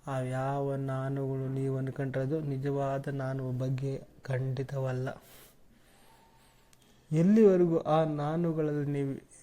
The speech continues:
ಸಿಲುಕಬೇಕು, ಸಿಲುಕ್ತಿರೋ ಅಲ್ಲಿವರೆಗೂ ನಿಮಗೆ ಜನ್ಮ, ಮತ್ತೆ ಮತ್ತೆ ಜನ್ಮ ಎಂಬುದು ಕಟ್ಟಿಟ್ಟ ಬುತ್ತಿ.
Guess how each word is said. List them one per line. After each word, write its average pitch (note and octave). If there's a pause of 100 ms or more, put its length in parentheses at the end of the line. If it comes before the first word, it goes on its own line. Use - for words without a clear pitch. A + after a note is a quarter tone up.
(140)
ಸಿಲುಕಬೇಕು, D3
ಸಿಲುಕ್ತಿರೋ D3 (460)
ಅಲ್ಲಿವರೆಗೂ C3+ (760)
ನಿಮಗೆ C#3 (960)
ಜನ್ಮ, F#3 (460)
ಮತ್ತೆ D3+
ಮತ್ತೆ D3+
ಜನ್ಮ C#3+
ಎಂಬುದು C#3+
ಕಟ್ಟಿಟ್ಟ D3+
ಬುತ್ತಿ. C3